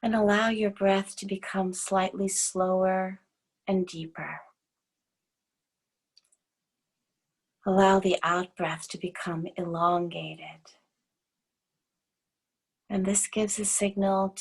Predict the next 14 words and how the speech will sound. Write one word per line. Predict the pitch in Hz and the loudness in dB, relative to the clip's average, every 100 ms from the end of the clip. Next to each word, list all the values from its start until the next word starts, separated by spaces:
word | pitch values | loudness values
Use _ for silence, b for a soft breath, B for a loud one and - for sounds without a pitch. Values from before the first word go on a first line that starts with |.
| - | -10
to | 180 175 175 | -8 -8 -8
the | 175 165 160 165 - _ _ - | -8 -8 -8 -12 -16 _ _ -4
nervous | 185 185 185 185 | 0 2 0 -2
system | - 180 - - 180 175 | -2 -4 -6 -4 -6 -4
that | 175 - | -8 -6
you're | 185 180 | -4 -2
safe | - 220 196 170 - - _ _ _ _ _ _ _ _ _ _ _ - | -2 0 -2 -4 -16 -20 _ _ _ _ _ _ _ _ _ _ _ -4
and | 190 | -2
it's | 190 - | 0 0
all | 208 202 | 2 4
right | 196 175 175 - | 4 2 -2 -8
to | 185 | -10
go | 185 175 | -6 -6
within. | 175 175 160 160 165 | -8 -8 -10 -10 -12